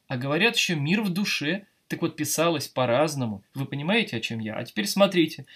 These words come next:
что этот ученый про эти девятнадцать случаев. Вот они, четыре, четыре, три, один, шесть, один, девятнадцать. Вот в греческие оригиналы.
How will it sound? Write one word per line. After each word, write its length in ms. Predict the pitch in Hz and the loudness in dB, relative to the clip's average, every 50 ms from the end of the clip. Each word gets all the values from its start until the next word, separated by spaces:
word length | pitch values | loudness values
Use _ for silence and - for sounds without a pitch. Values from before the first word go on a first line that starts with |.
| - - - - | -20 -20 -16 -8
что 260 | - - - 202 220 | -8 -4 0 2 2
этот 280 | 202 180 - 151 - | 2 2 0 -4 -6
ученый 500 | 147 139 - 175 175 196 196 175 170 - _ | -6 -6 -2 2 4 4 4 4 0 -6 _
про 220 | - - 139 139 135 | -2 0 0 2 2
эти 200 | 175 180 180 147 | 0 0 0 -2
девятнадцать 580 | 123 131 147 151 151 160 170 165 - 147 131 | -2 -2 -2 -2 0 -2 -2 -2 -4 -8 -8
случаев. 420 | - 139 131 120 120 - 117 107 - | -4 -4 -4 -4 -4 -6 -8 -2 2
Вот 180 | 196 233 226 | 2 4 4
они, 220 | 160 147 135 120 117 | 4 2 2 0 -2
четыре, 380 | - 175 170 - 160 156 151 | -2 -2 0 2 2 2 2
четыре, 320 | - - - - 165 160 151 | -2 -4 -2 0 0 0 0
три, 180 | 151 151 156 | 0 0 2
один, 280 | 156 151 143 147 147 135 | 2 2 0 -2 -4 -4
шесть, 280 | - - 139 131 - | -2 -4 -4 -4 -2
один, 260 | 156 151 160 226 247 180 | -2 -2 0 2 2 2
девятнадцать. 720 | 139 208 240 277 - - 165 147 131 123 - - 127 - - - - - - - - - - | 2 0 -2 -2 -2 2 2 2 2 2 -2 -6 -10 -10 -12 -20 -20 -18 -18 -18 -16 -10 -4
Вот 400 | 127 156 233 254 - - - _ _ - | 0 4 4 4 4 2 -2 _ _ -8
в 80 | - 131 | -4 0
греческие 640 | 135 175 190 170 - - - - - - 143 135 131 | 2 4 6 4 4 4 -2 -4 -4 -2 -2 -2 2
оригиналы. 760 | - 151 156 165 151 170 170 180 220 262 254 185 120 104 | 4 4 4 4 2 2 2 4 4 2 2 2 0 -4